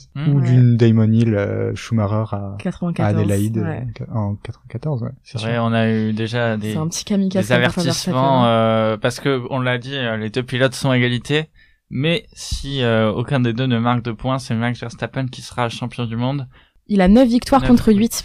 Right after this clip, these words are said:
Speaker 3: pour, euh, le, Lewis Hamilton.
Speaker 1: Pour Lewis Hamilton, c'est ça. Dix-sept podiums contre seize. Donc, euh, au nombre de victoires, euh, si aucun des deux pilotes ne marque de points ou s'il marque le même nombre de points, c'est, euh,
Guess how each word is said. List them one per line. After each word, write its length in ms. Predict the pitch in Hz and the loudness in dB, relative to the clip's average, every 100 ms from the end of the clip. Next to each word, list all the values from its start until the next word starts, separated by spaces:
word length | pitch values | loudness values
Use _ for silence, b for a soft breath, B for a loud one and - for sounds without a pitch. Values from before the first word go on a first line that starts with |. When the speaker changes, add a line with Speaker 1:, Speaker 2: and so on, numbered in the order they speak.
| - | -2
Speaker 3:
pour, 140 | 208 196 | 2 4
euh, 60 | |
le, 360 | 185 180 175 175 | 4 4 4 2
Lewis 120 | 180 185 | 0 -2
Hamilton. 180 | 170 120 _ | -6 -8 _
Speaker 1:
Pour 100 | - | -12
Lewis 220 | 107 107 - | -8 -8 -8
Hamilton, 280 | 104 104 117 | -8 -8 -10
c'est 140 | - | -12
ça. 220 | 101 120 120 | -8 -6 -6
Dix-sept 420 | 113 113 127 127 | -8 -6 -6 -4
podiums 400 | 127 117 127 113 | -6 -4 -6 -6
contre 300 | 113 104 113 | -8 -8 -8
seize. 600 | 104 - 123 143 139 - - | -10 -6 -4 -4 -6 -14 -8
Donc, 280 | 117 135 - | -4 -2 4
euh, 180 | 113 113 | 6 6
au 100 | 113 | 4
nombre 200 | 123 127 | 0 -2
de 60 | 123 | -2
victoires, 520 | 117 113 127 127 120 | -4 -6 0 0 2
euh, 300 | 110 101 101 - - - _ | 0 0 -4 -8 -16 -20 _
si 520 | _ - - - 113 | _ -20 -14 -10 -8
aucun 320 | 107 117 131 123 | -6 -4 -2 0
des 120 | 120 | 0
deux 120 | 120 | -2
pilotes 380 | 113 - 117 - | -2 0 0 2
ne 60 | 107 | 2
marque 220 | 113 110 | 2 2
de 80 | 110 | -2
points 320 | - 123 120 | 0 0 0
ou 80 | 110 | -2
s'il 280 | - 110 | -4 -4
marque 400 | 101 104 104 - | 0 0 -2 -4
le 220 | 107 101 104 | -6 -4 0
même 360 | 117 117 - - | 2 2 -2 -4
nombre 260 | 110 117 | -2 0
de 80 | 107 | -2
points, 420 | 98 117 117 127 127 | -2 0 0 0 -6
c'est, 340 | - 113 110 | -10 -4 -2
euh, 200 | 104 101 | -2 -6